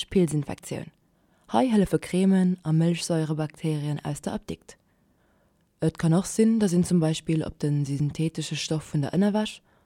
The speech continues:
ob Gleitmittel oder ob Seepflicht allergisch ist. Ich rekommandiere P-H-neutral Seef a Baumwoll Innerwäsche. Punkt Nummer zwei. Vaginal Drüschenheit.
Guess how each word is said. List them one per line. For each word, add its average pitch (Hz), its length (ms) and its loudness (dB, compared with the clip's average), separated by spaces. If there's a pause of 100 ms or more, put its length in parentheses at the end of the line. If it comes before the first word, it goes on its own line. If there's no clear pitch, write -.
ob - 220 -6
Gleitmittel 160 680 0 (200)
oder 240 200 0
ob 262 120 -10
Seepflicht 143 720 -4
allergisch 135 360 -6
ist. 127 280 -12 (680)
Ich 240 220 -2
rekommandiere 165 800 0
P-H-neutral 160 800 -2
Seef 151 460 -6 (180)
a - 80 -6
Baumwoll 143 540 -4
Innerwäsche. - 540 -8 (1200)
Punkt 165 300 2
Nummer 220 220 4
zwei. - 340 -6 (460)
Vaginal 165 600 0
Drüschenheit. 151 680 -6